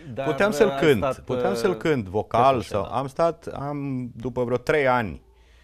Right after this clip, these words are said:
Speaker 2: mă, când tot am cochetat cu ideea, am zis, „Ok, acum mă simt, uh,
Speaker 1: Pregătit.
Speaker 2: pregătit că pot să-l cânt.”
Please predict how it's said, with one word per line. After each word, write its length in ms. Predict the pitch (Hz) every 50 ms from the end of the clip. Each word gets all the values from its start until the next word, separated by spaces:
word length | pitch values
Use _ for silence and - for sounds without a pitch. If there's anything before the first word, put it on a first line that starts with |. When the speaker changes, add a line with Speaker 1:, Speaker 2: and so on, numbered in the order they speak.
| - - _ _ _ _
Speaker 2:
mă, 340 | - - 87 87 85 85 78
când 160 | - - 80 -
tot 200 | - 127 - 104
am 140 | 101 95
cochetat 460 | - - 92 - 98 90 - 101 98 -
cu 80 | 92
ideea, 260 | 90 85 80 98 101
am 100 | 98 92
zis, 180 | 87 98 98 -
„Ok, 280 | - 107 101 - - -
acum 380 | 107 123 127 117 120 - 120 117
mă 140 | 101 95
simt, 560 | 90 - - 107 107 104 98 - - - - _ _ _ _ _ _ _ _ _ _ _ _ _ _ _ - -
uh, 260 | 67 67 67 64 60 57 58 - _ _ _ _ _ _ _ _ _ _ _ _ _ _ _ _ _ _
Speaker 1:
Pregătit. 300 | - 98 95 85 95 87
Speaker 2:
pregătit 680 | - 110 113 104 92 95 87 - 151 156 156 - -
că 200 | - - - 120 110
pot 340 | - _ _ - 113 117 117
să-l 240 | - 107 101 95 -
cânt.” 360 | - - 95 82 71 -